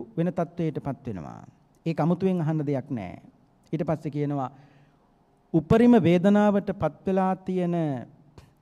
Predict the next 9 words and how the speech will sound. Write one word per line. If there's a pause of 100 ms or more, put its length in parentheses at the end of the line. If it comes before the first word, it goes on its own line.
(120)
පත්
වෙලා
වාසය
කරන
මගේ (320)
සිත (120)
කාමයන්
පිළිබඳව
අවුස්සන්න